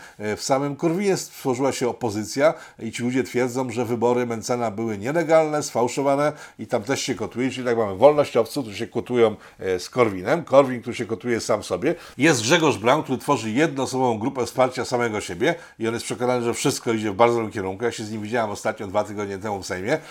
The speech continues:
E, był przekonany, że jedność jest zachowana, nic się złego nie dzieje, tylko wystarczy iść do przodu, żeby przebić szklany sufit i zyskać sto procent władzy we władzy. E, powiem szczerze, że tak optymistyczny nie jestem, ale ja nie nazywam się Grzegorz Braun, tylko Rafał Tegafalskiewicz. Pozdrawiam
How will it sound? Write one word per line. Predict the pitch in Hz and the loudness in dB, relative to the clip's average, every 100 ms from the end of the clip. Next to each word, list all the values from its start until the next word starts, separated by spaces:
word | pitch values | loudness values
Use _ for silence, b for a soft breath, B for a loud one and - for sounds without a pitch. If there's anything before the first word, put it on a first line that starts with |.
| B - | B -6
E, | 95 | -4
był | 98 104 | -4 -6
przekonany, | - 143 143 151 151 151 151 | -2 -2 4 4 4 2 -2
że | 104 117 110 | 2 2 2
jedność | 92 139 117 139 135 98 | 0 0 0 -2 -2 -2
jest | 123 | -2
zachowana, | 95 98 104 156 180 185 B B | 0 0 4 6 6 4 B B
nic | 120 123 | -10 -4
się | 123 | -2
złego | 104 107 98 | 0 0 -2
nie | 95 | -2
dzieje, | 113 180 131 | 2 2 2
tylko | 123 120 | -2 -4
wystarczy | - 117 - | -2 -2 -4
iść | - 220 139 | -4 -4 2
do | 143 | 0
przodu, | - 160 143 | 4 4 4
żeby | 123 123 117 B B _ | 2 2 2 B B _
przebić | - - - 233 180 131 | -10 -6 2 2 2 -6
szklany | - 175 139 110 | -2 2 2 0
sufit | - 156 143 127 - B B | -2 0 0 -2 -4 B B
i | 120 110 104 | -4 -2 -2
zyskać | 87 180 175 147 127 120 - | 0 0 2 4 4 4 -2
sto | - - | 4 4
procent | - 147 139 113 95 | 4 0 0 -2 6
władzy | 123 104 113 107 | 6 6 0 -2
we | 95 117 | 0 0
władzy. | 101 117 147 104 90 B B B | 2 8 8 8 -2 B B B
E, | - 92 | -8 -6
powiem | 123 139 | -2 -2
szczerze, | 127 117 | -2 -6
że | |
tak | 104 156 | -2 0
optymistyczny | 160 139 123 135 127 | 0 -2 -4 -6 -8
nie | 107 | -4
jestem, | 101 139 294 247 | -4 -2 -4 -2
ale | 170 165 156 147 | -4 -2 -2 0
ja | 139 | -2
nie | 135 | -2
nazywam | 117 123 | -4 -6
się | 110 120 | -4 -6
Grzegorz | 104 123 120 95 | -4 0 0 -2
Braun, | 87 107 131 | 2 2 2
tylko | 123 107 | -2 -4
Rafał | 104 110 | -4 -4
Tegafalskiewicz. | 104 95 95 90 143 135 | -6 -4 -6 -4 -6 -4
Pozdrawiam | 113 113 120 | -2 2 2